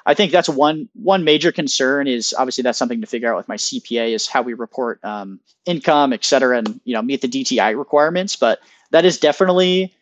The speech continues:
a, uh, a point of maybe contention or conversation that I need to navigate, because as someone that bought a home with someone else,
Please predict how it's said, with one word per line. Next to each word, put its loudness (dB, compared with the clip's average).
a, 4
uh, 0
a -2
point 0
of 0
maybe 0
contention -4
or -4
conversation -4
that -2
I -2
need -4
to -8
navigate, 0
because -2
as 2
someone 2
that 2
bought 4
a 2
home 0
with -4
someone 0
else, 0